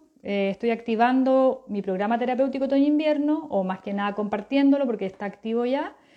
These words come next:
Eh, y ese programa terapéutico es con atención de biomagnetismo y bioenergética en complemento con otras técnicas terapéuticas como la reflexología y otras cosas que están en mi guía terapéutica otoño-invierno que puedes descargar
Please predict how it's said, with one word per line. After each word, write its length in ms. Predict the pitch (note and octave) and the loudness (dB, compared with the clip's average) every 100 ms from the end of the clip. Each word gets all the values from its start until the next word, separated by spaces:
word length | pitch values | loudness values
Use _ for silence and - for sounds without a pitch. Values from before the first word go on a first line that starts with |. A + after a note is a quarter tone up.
| _ _ _ _ _ - | _ _ _ _ _ 0
Eh, 460 | A3+ A3+ A3+ A3+ - | 4 6 6 2 0
y 120 | C4+ | -2
ese 160 | D#4 D4+ | -2 0
programa 400 | D#4+ E4 E4+ E4 | 2 2 2 2
terapéutico 840 | E4 E4 E4+ E4 D#4+ D#4+ F4+ D#4 | 4 4 2 0 -4 -2 -2 -4
es 140 | A3+ | -8
con 140 | - A3+ | -4 -4
atención 420 | G#3+ G#3 C#4 C4+ | -2 -4 0 2
de 80 | C#4 | 2
biomagnetismo 540 | C#4 C#4 C#4 C#4 D4 | 4 4 4 2 0
y 100 | D4 | 2
bioenergética 680 | D4 C#4 F4+ F#4 F4+ F#4+ - | 0 -2 -4 -2 -4 -4 -6
en 180 | - C#4 | -2 -2
complemento 1000 | C#4+ D4 D#4 D#4+ E4+ E4+ E4 F#4+ A#4+ - _ _ _ - | 0 -2 -2 0 0 0 -2 -4 -4 -10 _ _ _ -4
con 300 | C4+ C#4 - | 0 0 -2
otras 340 | A#3+ A#3+ B3+ | -4 -4 -4
técnicas 360 | B3+ B3+ B3 A#3 | -2 -2 -2 -4
terapéuticas 500 | A#3+ A#3+ C4 C#4+ C#4 | -4 -2 -2 -2 -6
como 260 | - A#3+ A#3 | -4 -2 0
la 100 | A3+ | 0
reflexología 1120 | A3+ A3+ - A3 G#3+ - C4+ C4 B3+ C4 D4+ - - _ _ | -2 -6 -6 -6 -6 -2 0 0 0 0 -2 -8 -20 _ _
y 220 | A#3 A#3+ | -6 -2
otras 280 | A#3 A#3+ C4 | 0 0 -2
cosas 500 | - D#4+ E4 F#4+ - - | 0 0 0 -4 -8 -8
que 60 | |
están 360 | A3+ - C4+ C4+ | -10 -4 0 2
en 180 | C4 A#3+ | 4 4
mi 120 | G#3+ | 2
guía 300 | A#3 D#4 D#4+ | 2 0 0
terapéutica 800 | C#4+ B3 G#3+ G3+ G3 G#3 A3 G#3 | 0 0 0 -2 -4 -8 -8 -6
otoño-invierno 840 | G3 A3 B3 C4 A#3+ A#3 C4+ D4+ - _ _ _ _ _ _ - | -6 -2 2 2 2 2 0 -2 -8 _ _ _ _ _ _ -4
que 100 | G#3 | 0
puedes 400 | A#3 B3 A#3+ A3 | 2 2 2 0
descargar 800 | C#4 C#4 C4 C4 C#4 C#4+ F#4+ | 0 0 0 2 2 0 -4